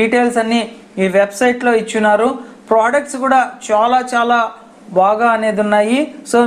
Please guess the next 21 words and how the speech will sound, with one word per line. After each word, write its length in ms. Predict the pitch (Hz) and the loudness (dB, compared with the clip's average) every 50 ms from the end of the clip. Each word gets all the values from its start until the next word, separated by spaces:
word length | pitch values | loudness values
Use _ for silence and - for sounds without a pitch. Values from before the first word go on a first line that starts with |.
| 226 233 | 2 2
మీరు 180 | 233 240 233 233 214 - - 202 220 | 2 2 2 2 0 -2 -2 -2 -2
ఈ 60 | 240 240 240 | -2 0 0
ప్రొడక్ట్స్ 420 | 233 233 240 247 262 247 254 - - | 0 0 0 0 -2 -6 -6 -4 -2
తో 80 | 262 254 240 240 | 0 2 2 2
మనీ 220 | 233 233 240 247 247 247 | 2 2 2 2 4 4
అనేది 260 | 247 247 247 247 247 247 247 240 233 | 4 2 2 0 0 0 0 0 2
ఎర్నింగ్ 260 | 226 240 240 233 240 | 2 2 2 2 2
చేసుకోవచ్చు. 480 | 240 233 226 - - 233 226 214 233 254 247 233 | 2 0 0 0 2 2 2 2 2 2 2 4
మీరు 140 | 233 220 220 220 220 | 2 2 2 2 0
పర్సనల్ 440 | 214 220 214 - 254 269 262 262 262 254 | 0 0 0 -2 -4 -2 -2 0 0 0
యూజ్ 160 | 247 240 240 247 | 0 0 0 -2
కి 100 | 240 - 240 | -2 0 0
కూడా 180 | 240 233 240 - - - - - - - - - - 190 | 2 2 2 2 0 -4 -10 -18 -20 -20 -16 -6 -2 0
యూజ్ 200 | 208 233 233 220 240 233 | 0 2 2 2 0 0
అనేది 300 | 226 226 220 208 226 220 214 214 214 - - - | 0 -2 -2 0 0 0 0 -2 -4 -4 0 2
చేసుకోవచ్చు. 540 | 208 220 214 214 220 220 214 208 208 254 269 254 233 | 2 2 2 2 2 2 2 2 0 -4 -2 0 0
వీటిల్లో 340 | 233 240 240 240 240 240 226 240 - - - - - - - | 0 2 2 2 2 2 0 -2 -8 -14 -20 -20 -6 -2 0
పర్సనల్ 480 | 233 254 262 254 262 269 269 269 269 254 254 - - - - - - - | 0 0 0 -2 -2 0 0 0 0 -2 -6 -12 -16 -20 -20 -20 -10 -2
ప్రోటీన్ 440 | - 233 240 247 240 254 262 262 254 247 247 | 0 2 2 2 0 -2 -4 -4 -4 -2 0
పౌడర్ 360 | 240 220 220 226 226 247 247 240 | 2 2 2 2 2 2 0 0
అనేది 240 | 226 226 233 214 | -2 -2 -4 -4